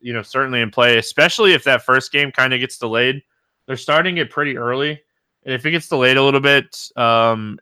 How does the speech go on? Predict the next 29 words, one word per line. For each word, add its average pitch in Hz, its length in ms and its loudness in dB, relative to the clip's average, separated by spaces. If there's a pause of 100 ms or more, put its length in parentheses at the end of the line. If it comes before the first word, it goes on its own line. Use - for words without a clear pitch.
and, 120 100 -16
and, 123 240 -10
like, 120 220 -4 (100)
they're 139 220 0
just 160 420 -6
in 156 160 0
and 160 100 2
out 151 160 6
of 113 100 -2
playing 139 340 2
all 160 160 2
day, 170 300 4
like, 127 340 2
I 117 160 -2
like 127 180 0
Alexander 123 500 0
even 113 180 -4
more. 107 300 -8
So 107 360 -6 (720)
he's 185 240 0
the 214 120 0
k-, - 180 -10 (100)
cheap 170 320 -6
guy 147 220 4
that 135 120 2
I'm 123 180 0
willing 127 340 -2
to, 113 100 -2
like, 113 360 -2